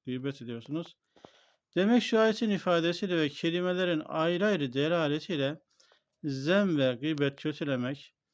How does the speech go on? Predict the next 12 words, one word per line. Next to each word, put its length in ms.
aklen 540
ve 140
kalben 560
ve 100
insaniyeten 840
ve 120
vicdanen 760
ve 100
fıtraten 720
ve 80
milliyeten 520
mezmumdur. 920